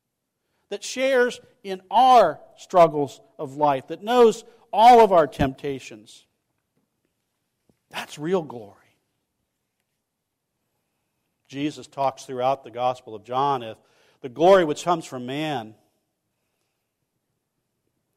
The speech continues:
A friend of mine once said, "You can choose to live life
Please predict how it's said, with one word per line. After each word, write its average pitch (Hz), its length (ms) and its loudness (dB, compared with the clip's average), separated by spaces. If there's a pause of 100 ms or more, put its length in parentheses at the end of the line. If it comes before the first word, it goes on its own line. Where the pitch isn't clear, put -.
(460)
A - 20 -20
friend 143 180 -2
of 139 60 -12
mine 131 240 -8
once 127 180 -14
said, 127 400 -8 (560)
"You 151 140 -10
can 147 120 -16
choose 226 340 -8
to 156 100 -8
live 160 320 -2
life 160 340 -2